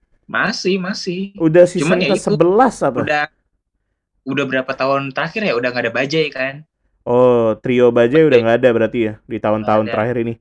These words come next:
Speaker 2: Ceritanya
Speaker 1: Iya,
Speaker 2: ya
Speaker 1: Inat-,
Speaker 2: gitu lah ya.
Speaker 1: oh, Inat Jun. <laughs>
Speaker 2: Bukan, nggak ada
Speaker 1: Asal-,
Speaker 2: lagi. Maksudnya
Speaker 1: bukan,
Speaker 2: kagak
Speaker 1: bukan,
Speaker 2: ikut,
Speaker 1: bukan, bukan,
Speaker 2: nggak
Speaker 1: bukan,
Speaker 2: ikut
Speaker 1: bukan.
Speaker 2: di itu
Speaker 1: Emang
Speaker 2: loh,
Speaker 1: nggak ikut,
Speaker 2: itu
Speaker 1: nggak
Speaker 2: P P T.
Speaker 1: ikut acara lagi.
Speaker 2: Karena ada waktunya tuh di rumah gua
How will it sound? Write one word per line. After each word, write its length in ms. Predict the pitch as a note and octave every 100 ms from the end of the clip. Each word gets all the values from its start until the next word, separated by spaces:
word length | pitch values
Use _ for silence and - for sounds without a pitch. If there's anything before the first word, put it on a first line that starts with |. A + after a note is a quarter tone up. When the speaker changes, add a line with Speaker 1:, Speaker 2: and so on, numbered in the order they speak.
| _ _ _
Speaker 2:
Ceritanya 640 | _ C3 C3 C#3+ F3+ A3+ E3+
Speaker 1:
Iya, 0 |
Speaker 2:
ya 160 | D3+
Speaker 1:
Inat-, 80 | D3
Speaker 2:
gitu 220 | E3 - F#3
lah 120 | E3+
ya. 80 | A3
Speaker 1:
oh, 100 | F#3
Inat 240 | G#2 G#2 G2
Jun. 520 | G2+ F#2+ G2 F#2+ F#2 G2 - C6+ C6+ - D#3+
<laughs> 640 | - - - C3+ - - F3
Speaker 2:
Bukan, 200 | F3 E3+
nggak 140 | D3 D3+
ada 80 |
Speaker 1:
Asal-, 120 | D3 D3
Speaker 2:
lagi. 180 | C#3+ C#3 - -
Maksudnya 320 | C#3+ D#3 F3
Speaker 1:
bukan, 80 | -
Speaker 2:
kagak 140 | D3
Speaker 1:
bukan, 160 | C3+ C3+
Speaker 2:
ikut, 200 | D#3+ D3
Speaker 1:
bukan, 220 | D#3+ E3 D#3
bukan, 240 | C#3+ C#3+ C3 C#3
Speaker 2:
nggak 140 | C3
Speaker 1:
bukan, 80 | C3
Speaker 2:
ikut 160 | B2 C3+ -
Speaker 1:
bukan. 220 | - C3
Speaker 2:
di 160 | B2+ B2 B2 B2+
itu 180 | D#3 C#3+
Speaker 1:
Emang 80 | B2
Speaker 2:
loh, 100 | A#2+
Speaker 1:
nggak 160 | A2 D3
ikut, 180 | - B2+
Speaker 2:
itu 160 | A#2+ A#2+
Speaker 1:
nggak 80 |
Speaker 2:
P 40 | B2+
P 100 | C#3 C3
T. 120 | B2+ A2+
Speaker 1:
ikut 120 | - D3
acara 260 | C#3+ C#3+ C#3
lagi. 420 | C#3+ D3+ C#3 B2+ C3 C3 C3+ _ _ _ _ _ _ _
Speaker 2:
Karena 280 | C3 E3 G#3+ F#3 -
ada 300 | - C#3 C3+ C3
waktunya 580 | C3 B2+ C3+ A#2+ A2+ C3
tuh 140 | G3 F3+
di 140 | C3+
rumah 300 | B2+ B2 B2
gua 180 | C3+ C3